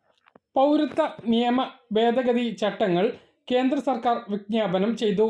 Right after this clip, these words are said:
കേന്ദ്ര ആഭ്യന്തരമന്ത്രിയാണ് വിജ്ഞാപനം പുറത്തിറക്കിയിരിക്കുന്നത്. ലോക്സഭാ തെരഞ്ഞെടുപ്പിന്റെ പെരുമാറ്റച്ചട്ടം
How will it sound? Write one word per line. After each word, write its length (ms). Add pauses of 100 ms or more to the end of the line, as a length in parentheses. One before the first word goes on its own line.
(120)
കേന്ദ്ര 300 (280)
ആഭ്യന്തരമന്ത്രിയാണ് 960
വിജ്ഞാപനം 640
പുറത്തിറക്കിയിരിക്കുന്നത്. 1040 (520)
ലോക്സഭാ 440 (160)
തെരഞ്ഞെടുപ്പിന്റെ 600 (340)
പെരുമാറ്റച്ചട്ടം 840